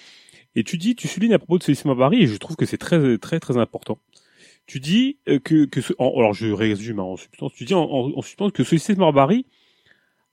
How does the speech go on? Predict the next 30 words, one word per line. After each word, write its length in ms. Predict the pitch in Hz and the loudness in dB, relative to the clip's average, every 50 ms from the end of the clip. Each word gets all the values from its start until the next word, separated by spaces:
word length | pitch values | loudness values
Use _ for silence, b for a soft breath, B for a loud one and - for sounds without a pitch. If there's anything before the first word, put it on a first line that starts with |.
| _ - | _ -2
a 100 | 113 107 | -2 -2
surtout 560 | - - - - - 262 - - - - 240 | -2 -6 -8 -6 -6 -6 -6 -4 0 2 2
été 220 | 190 - - 160 | 4 4 2 2
capable 420 | 139 - 135 127 - 165 160 139 123 | 4 4 2 4 4 4 2 4 4
d'analyser 540 | 139 143 143 147 147 147 143 139 147 156 151 | 4 4 4 4 2 2 0 2 2 2 2
comment, 600 | - - 147 143 147 156 147 143 135 131 131 - | 4 4 4 4 6 4 2 0 0 -2 -4 -2
en 100 | 107 107 | 0 0
gros, 320 | 104 95 98 104 110 110 110 | 2 2 2 2 2 2 2
les 140 | 101 98 - | 0 0 0
capit-, 260 | - 110 95 107 - - | 0 -2 -2 -4 -10 -12
enfin, 180 | - - 95 92 | -8 -6 -6 -4
je 80 | 90 95 | 0 2
résume, 300 | 113 110 104 107 90 82 | 0 2 2 -2 -6 -8
hein, 120 | 90 95 b b b b b b b _ | -10 -16 b b b b b b b _
comment 240 | - - 143 156 170 | 4 4 6 8 8
les 100 | 156 135 | 8 8
prolétaires 520 | - - 147 139 139 135 135 - 151 147 127 | 8 6 8 8 8 8 8 6 6 6 6
étaient 140 | 107 - 107 | 4 0 0
capables 340 | - 117 101 - 127 117 101 | -2 0 2 2 0 -2 -4
de 100 | 104 92 | -8 -8
faire 160 | - 107 90 | -8 -8 -6
fonctionner 300 | - 123 113 - 123 113 | -6 -8 -2 0 0 0
le 60 | 101 | 2
capitalisme, 600 | - 113 98 - 110 - 135 165 240 262 175 120 | 0 -2 -2 -2 0 0 2 4 4 4 2 2
donc 320 | 98 113 104 98 85 - - - _ _ _ _ _ - | -2 -4 -4 -4 -8 -12 -18 -20 _ _ _ _ _ -6
manière 280 | 101 110 107 - - | -2 -2 -2 -2 -4
plutôt 280 | - - - - 123 113 | -6 -10 -4 -2 0 0
négative 420 | 107 101 113 120 - - 247 202 | 2 2 2 2 2 2 2 2
les 100 | 143 117 | 4 2
choses, 280 | 107 - 214 233 175 | 2 2 2 2 2